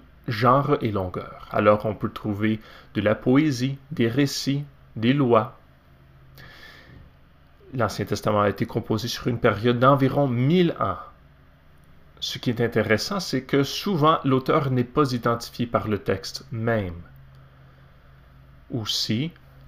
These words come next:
le texte est en majorité écrit en hébreu,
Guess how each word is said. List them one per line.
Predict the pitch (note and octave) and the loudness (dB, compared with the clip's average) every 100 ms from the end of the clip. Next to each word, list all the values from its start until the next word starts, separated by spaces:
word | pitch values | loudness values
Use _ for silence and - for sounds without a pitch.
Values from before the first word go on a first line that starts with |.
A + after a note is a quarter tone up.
| A2 | -4
le | G#2+ - | -2 -2
texte | - C3+ A2 - - - - | 6 8 8 2 -10 -12 2
est | C#3+ C#3 D#3+ - | 4 4 0 -8
en | - E3+ F3 | 2 2 2
majorité | C3 B2+ A2+ A2+ A2 A#2+ | 2 2 2 -2 -2 -2
écrit | A#2 - C#3 | -4 -4 -2
en | B2+ A2+ A2+ | 0 0 0
hébreu, | A2 A2 G#2 F#2 | -2 -2 -2 -2